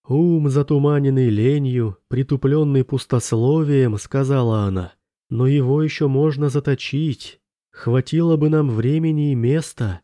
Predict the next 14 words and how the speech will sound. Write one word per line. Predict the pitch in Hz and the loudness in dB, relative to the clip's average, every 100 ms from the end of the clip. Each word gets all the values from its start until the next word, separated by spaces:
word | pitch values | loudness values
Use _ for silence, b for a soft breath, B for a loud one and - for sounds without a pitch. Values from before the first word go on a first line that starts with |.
| _ | _
из | 107 98 | -6 -2
этого | 117 139 127 | -2 0 0
ребенка | 127 117 120 139 147 135 | 0 0 0 -2 -2 -2
вышел | 127 147 160 151 | -2 -4 -4 -2
бы | 147 | -2
толк, | 147 - 165 135 101 - _ _ | -4 -2 0 0 -2 -12 _ _
но | 120 143 | -2 0
у | 147 | 2
нас | 151 139 135 | 0 -2 -2
нет | 139 151 139 | 0 0 0
ни | 139 | -2
того, | 135 139 135 | 0 2 2
ни | 127 | 2
другого». | 123 123 117 110 113 87 - | 2 0 0 0 -2 -4 -10